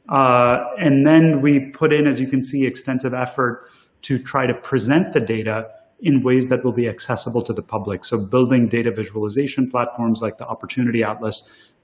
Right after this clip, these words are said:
uh, with, with, which are done by external data visualization firms that we contract with, because, you know, that's kind of outside my expertise. I wouldn't know how to make that website. Um,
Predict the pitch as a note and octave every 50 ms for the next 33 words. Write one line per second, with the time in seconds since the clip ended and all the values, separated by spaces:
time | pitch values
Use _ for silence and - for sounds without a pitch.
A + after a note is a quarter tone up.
0 | _ - - E3+ C#3+ A#2+ A2+ A2 A2 A2+ A#2+ C#3+ D3+ D3+ - - - - - F#2
1 | F#2+ F#2 E2 C3+ B2+ A#2+ - A#2 A#2 A#2 - - - C3 B2+ - D3+ D#3 G#2+ G2+
2 | B2+ C3 C3 C3 B2 A2+ A#2+ A2+ A2+ A2 G#2+ G#2+ G#2+ - - _ _ _ _ G3+
3 | D3 - - - - - C#3 B2+ B2 B2 A#2 A2 G2+ A#2 A#2 A2+ A2 A2 G#2 G#2
4 | A2+ A2+ A2 G#2 A2 A2 A2 - - - G#2+ G#2 G#2 G2 - _ _ _ _ _
5 | _ - - - C3 B2 A2+ A2 G#2+ A2+ C3 - - - - _ _ _ _ -
6 | B2 G2+ A2 G#2 - - B2 A#2+ A#2+ A#2 - A#2+ A2 G#2 - - G#2 G#2 G#2 G#2
7 | G2 - - G2+ - G2+ G2 G#2 G2+ G2+ G2+ G2+ - - - G#2+ F#2+ G2 - A#2
8 | A2 - - A2 G2+ G2+ G#2+ G#2+ G#2+ G2+ - - - A#2 G2+ - A2+ G#2+ - A#2
9 | A2 G2 A2 G2 G#2+ A2 G#2 G2 G#2+ A2 G2+ F#2+ G2 G#2 G2 - - A2+ A2 -
10 | B2 A#2 G#2+ - - A2+ A2 C3 - _ - - - - _ _ _ _ _ A3
11 | D3 C3+ B2 A#2 A2 A2 A2 G#2+ G#2+ G#2+ G#2